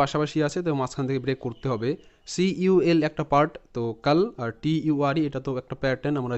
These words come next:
জানি এটা একটা পার্ট, তো এটার উচ্চারণটা চার। So সিইউএল এটার উচ্চারণ কাল, আর টিইউআরই এটা হবে চার।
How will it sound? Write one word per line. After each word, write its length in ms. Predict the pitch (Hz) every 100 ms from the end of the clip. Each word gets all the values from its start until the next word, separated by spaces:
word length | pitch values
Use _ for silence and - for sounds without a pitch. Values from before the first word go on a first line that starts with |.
| 110
জানি 180 | 110 139
এটা 100 | 131 113
একটা 120 | 117 117
পার্ট, 160 | 156 - - - _ -
তো 60 | 110
এটার 160 | 107 113
উচ্চারণটা 420 | 110 127 131 135 196 226 - -
চার। 180 | 110 98 92 - - _
So 60 | - 107
সিইউএল 800 | - 185 196 175 170 170 156 156 175 180
এটার 220 | 131 139 - -
উচ্চারণ 340 | 131 - 135 135 - -
কাল, 160 | 147 190 240 -
আর 80 | - -
টিইউআরই 920 | 135 135 135 131 131 123 127 - 202 262 -
এটা 140 | 117 117
হবে 200 | 123 190 247 - _ -
চার। 180 | 110